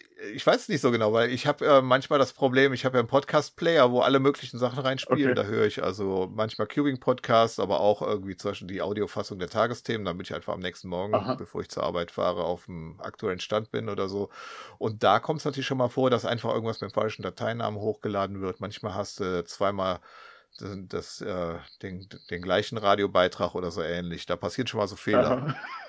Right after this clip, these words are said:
Speaker 1: Das hätte also von daher
Speaker 2: Okay.
Speaker 1: sein können. Es war ja auch erstmal nicht die gleiche Musik, ne?
Speaker 2: Ja.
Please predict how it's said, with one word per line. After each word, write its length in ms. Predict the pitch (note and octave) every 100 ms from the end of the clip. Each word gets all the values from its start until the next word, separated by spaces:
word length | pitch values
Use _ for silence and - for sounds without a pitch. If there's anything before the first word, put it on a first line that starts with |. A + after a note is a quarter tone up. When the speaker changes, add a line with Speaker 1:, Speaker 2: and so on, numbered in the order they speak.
| -
Speaker 1:
Das 160 | - -
hätte 220 | G#2+ -
also 140 | G2
von 120 | G2+ G#2
daher 200 | A2 A#2
Speaker 2:
Okay. 80 |
Speaker 1:
sein 200 | A2+ A#2+
können. 220 | A#2 F#2 F2
Es 140 | F2
war 100 | A2
ja 80 | A2+
auch 160 | F#2+
erstmal 320 | - G#2+ A#2+ A2+
nicht 140 | G2+
die 80 | A2
gleiche 260 | G2 G#2
Musik, 300 | G#2 G2+ G#2+ F3+ - F2 G#2+ A#2+
ne? 80 |
Speaker 2:
Ja. 100 | B2